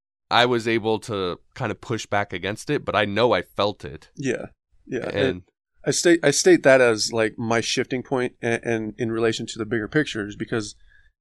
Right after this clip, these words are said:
Speaker 2: in the bigger picture, it's not feasible to spend an inordinate amount of time doing research and not get paid for it.
Speaker 1: Right.
Speaker 2: And the bottom line is, is that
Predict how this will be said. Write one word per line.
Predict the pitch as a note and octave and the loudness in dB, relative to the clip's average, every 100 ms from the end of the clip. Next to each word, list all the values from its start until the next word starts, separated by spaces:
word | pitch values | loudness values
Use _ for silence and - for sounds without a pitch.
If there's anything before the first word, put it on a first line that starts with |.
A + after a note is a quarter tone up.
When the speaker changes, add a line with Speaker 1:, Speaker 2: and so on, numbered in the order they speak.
| _ _ | _ _
Speaker 2:
in | E3 E3 | 4 4
the | C#3 | 4
bigger | A#2+ D3 A2+ | 4 2 2
picture, | F3+ E3+ A2+ G#2+ - _ _ _ - | 0 0 -4 -4 -8 _ _ _ -6
it's | C3+ - | -4 -2
not | C3 B2+ C#3+ - | -2 2 2 2
feasible | - - F3 C3 A2+ A2+ A2+ | -6 -6 -4 -2 -2 -2 -4
to | - | -4
spend | B2 - B2 A#2 - _ _ - | -6 -2 -2 -2 -6 _ _ -10
an | A#2 A2+ | -8 -4
inordinate | E3 D#3 D#3 C#3+ C3+ | 2 4 6 4 2
amount | B2+ B2 | 2 0
of | A#2 | 0
time | C#3 B2+ A#2+ | 0 0 0
doing | A2+ | -2
research | A2 A#2+ A#2+ A2 A2 - - | 0 -2 -2 -2 -6 -6 -8
and | A2 G#2+ | -6 -2
not | A2+ C3 - | 0 0 0
get | A2+ - | -4 -4
paid | - A2+ | -2 -4
for | - C3+ | -4 -10
it. | - - - | -12 -14 -14
Speaker 1:
Right. | F#2+ E2+ D#2+ _ _ - | -10 -10 -10 _ _ -6
Speaker 2:
And | A#2 A2+ A2 A2 - | 0 0 0 -6 -12
the | A#2+ A2+ | -12 2
bottom | B2+ E3+ C3 | 6 6 6
line | A2+ G#2 | 2 2
is, | G#2 G#2 | -2 -2
is | G2+ | -4
that | G2 G#2+ - | 0 0 0